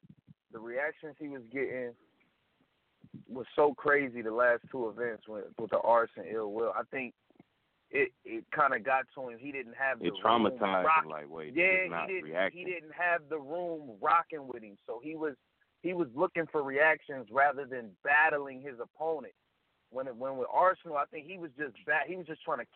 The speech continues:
Speaker 1: kill that nigga. Like, here, he was kinda looking for the reactions, and, like, I, I think that got to him. He wasn't getting the responses he wanted, so it kinda, it fucked with his delivery and shit. And then some of the shit he was saying just wasn't,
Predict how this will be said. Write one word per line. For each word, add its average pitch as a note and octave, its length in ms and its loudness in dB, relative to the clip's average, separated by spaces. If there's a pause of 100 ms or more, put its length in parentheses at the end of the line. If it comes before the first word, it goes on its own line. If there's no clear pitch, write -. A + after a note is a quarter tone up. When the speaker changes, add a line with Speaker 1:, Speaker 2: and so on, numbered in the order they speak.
Speaker 1:
kill F#3 160 0
that B2+ 180 4
nigga. A2+ 220 -14 (540)
Like, - 140 -6
here, G3 360 4
he F3+ 160 -8
was F3+ 180 -8
kinda D#3+ 240 0
looking D#3 440 -2
for D3 100 0
the C#3+ 60 -2
reactions, D3+ 880 -2 (100)
and, A#2 180 -10 (480)
like, G#2 140 0
I, C3+ 300 4
I - 100 -4
think D#3 240 -6
that D3 240 0 (160)
got D3 220 4 (160)
to C#3 100 -8
him. A2 100 -12
He C3 120 -14
wasn't C3 300 -6
getting B2 180 -6
the A#2+ 80 -6
responses B2+ 720 2
he A2+ 120 -6
wanted, G#2 380 -2
so A2 120 2
it G#2+ 100 -4
kinda, B2 260 6 (100)
it A#2 120 -8 (160)
fucked - 260 4
with B2+ 160 -6 (100)
his A#2+ 200 -10
delivery A2 540 -4
and G#2 80 -10 (100)
shit. G#2+ 160 -6
And C3 100 -4
then G#3 240 4 (560)
some C#4+ 140 4
of C#4+ 60 0
the C4+ 120 -6
shit B3 160 -4
he B3+ 60 -8
was A#3+ 100 -12 (100)
saying B3+ 360 0
just G3+ 160 -10
wasn't, G#3 500 -6